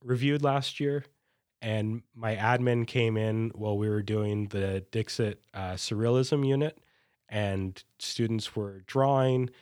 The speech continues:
and coming up with combinations for how to guess.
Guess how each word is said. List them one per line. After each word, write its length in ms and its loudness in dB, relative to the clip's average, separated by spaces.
and 180 -8
coming 320 0
up 280 -2
with 500 -8
combinations 840 0
for 260 -6
how 200 2
to 180 -4
guess. 500 -4